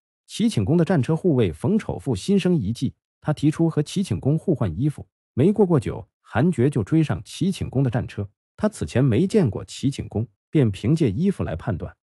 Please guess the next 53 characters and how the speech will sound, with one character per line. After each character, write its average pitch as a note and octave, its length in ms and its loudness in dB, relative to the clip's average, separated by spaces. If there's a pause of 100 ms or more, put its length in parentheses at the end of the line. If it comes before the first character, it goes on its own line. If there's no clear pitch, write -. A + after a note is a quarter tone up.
(140)
韩 C#3 260 2
厥 A#2+ 300 4
见 C#3+ 260 2
冯 D#3+ 200 0
丑 D2 240 -4
富 F#3 160 0
一 C#3 100 0
副 D#3 160 -2
国 C3+ 180 2
君 G3 140 0
的 F3 80 2
模 F2 160 -2
样 F2+ 200 -2
坐 C3 160 -2
在 G2 100 -8
车 G#2+ 200 -4
上， - 140 -12 (240)
他 - 140 0
便 D3 140 2
按 C3 180 2
照 G2 240 -4
当 E3 220 2
时 - 180 -2
的 C#3 100 2
礼 F2+ 100 -2
仪， F#2+ 400 -10 (300)
手 F2+ 300 0
执 E3+ 180 4
马 G#2+ 240 2
的 D#2+ 100 -10
缰 D#3 220 2
绳， - 220 -8 (260)
徐 - 280 0
徐 D#3+ 220 2
走 - 180 -4
到 D#2+ 120 -4
冯 D3+ 260 0
丑 - 180 -6
富 A#2+ 120 -2
跟 C3+ 180 2
前， - 240 -10 (300)
先 G#3 280 4
礼 B2 140 0
后 B2+ 180 0
兵， B2+ 240 2 (220)
又 G#3+ 180 6
是 E3 120 0
敬 F#3 220 4
酒 G2 200 -4
又 D#3 160 0
是 C3 100 -4
献 B2 240 0
玉， B2+ 180 -2